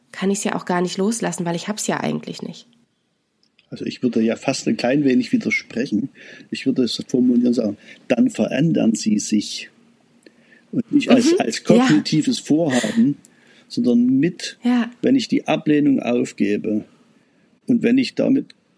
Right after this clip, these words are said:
Speaker 2: gnädig akzeptierend umgehen kann, dann werden sie sich wie von alleine, in Anführungsstrichen,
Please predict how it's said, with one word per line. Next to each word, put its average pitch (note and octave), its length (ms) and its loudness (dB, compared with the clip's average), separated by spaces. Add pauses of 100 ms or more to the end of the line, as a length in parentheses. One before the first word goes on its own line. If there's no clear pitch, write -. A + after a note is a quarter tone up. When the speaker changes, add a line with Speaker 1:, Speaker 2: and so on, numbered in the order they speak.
(260)
Speaker 2:
gnädig C#3+ 560 0
akzeptierend C#3 800 -2
umgehen A2 500 2
kann, G#2+ 440 -2 (720)
dann A2 240 2
werden B2+ 320 2
sie A#2+ 160 0
sich - 340 -4 (120)
wie D3 180 2
von C#3 420 -2
alleine, B2 600 2
in A2 120 0
Anführungsstrichen, A#2+ 1120 -2